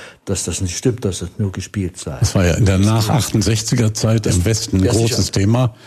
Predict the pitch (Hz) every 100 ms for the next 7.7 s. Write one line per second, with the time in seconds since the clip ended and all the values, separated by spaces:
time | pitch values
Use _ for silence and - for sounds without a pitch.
0 | - 120 139 - 123 90 - 110 101 110
1 | 113 143 - 117 110 127 123 104 143 135
2 | 139 107 104 95 - 110 98 87 90 87
3 | - - - - 107 - 110 92 - 123
4 | 110 110 98 127 139 127 113 - 98 98
5 | - 104 95 95 85 80 78 - 95 92
6 | 90 80 - - - 165 165 - 101 107
7 | 110 104 117 127 131 -